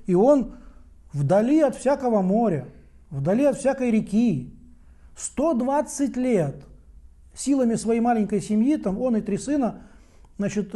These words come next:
строит этот несуразный громадный ящик, без парусов, без руля, без окон, без иллюминаторов, так сказать, без ничего, просто двухпалубный, там, по-моему, был, или трехпал-, трехпалубный, кажется,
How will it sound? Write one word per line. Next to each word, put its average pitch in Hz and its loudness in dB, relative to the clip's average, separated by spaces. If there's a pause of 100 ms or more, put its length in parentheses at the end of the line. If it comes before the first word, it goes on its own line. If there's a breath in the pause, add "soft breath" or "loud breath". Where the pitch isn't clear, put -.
(120)
строит 262 0
этот 214 -2
несуразный 254 2 (280 loud breath)
громадный 233 2
ящик, 160 0 (760 soft breath)
без 147 0
парусов, 226 0 (420 soft breath)
без 170 0
руля, 196 2 (260)
без 170 0
окон, 226 0
без 190 0
иллюминаторов, 202 4
так 147 -6
сказать, 156 -2 (120)
без 208 4
ничего, 247 4
просто 220 2 (220 loud breath)
двухпалубный, 220 4
там, 196 0
по-моему, 190 4
был, 185 6
или 180 2
трехпал-, 220 2
трехпалубный, 208 2
кажется, 156 -4